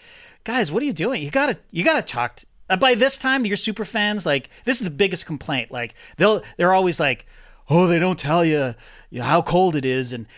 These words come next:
or, you know, how hungry you get, and how hard it is on the body." And it's like, well, they do tell us every time, "You gotta talk to your,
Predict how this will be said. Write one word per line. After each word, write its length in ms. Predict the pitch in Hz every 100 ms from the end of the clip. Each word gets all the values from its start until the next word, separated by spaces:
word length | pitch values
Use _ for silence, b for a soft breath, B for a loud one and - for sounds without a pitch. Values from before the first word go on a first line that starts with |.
| B
or, 600 | - 127 127 123 127 - 139
you 160 | 135
know, 160 | 123 120
how 240 | 147 190
hungry 360 | 170 202 175 170
you 180 | 151 139
get, 340 | 131 147 156
and 160 | 135 131
how 180 | 170 143
hard 280 | 151 165
it 100 | 160
is 160 | 156 147
on 120 | 143
the 80 | 123
body." 360 | 110 170 151 139
And 100 | 135
it's 120 | -
like, 240 | 131 131 -
well, 320 | 156 170 165
they 200 | 147 170
do 240 | 165 185 254
tell 240 | 208 180
us 140 | 165 170
every 200 | 160 156
time, 460 | 170 156 143 135 b b b b _ _
"You 160 | 156 165
gotta 200 | 185 165
talk 260 | 156 151
to 100 | 139
your, 180 | 123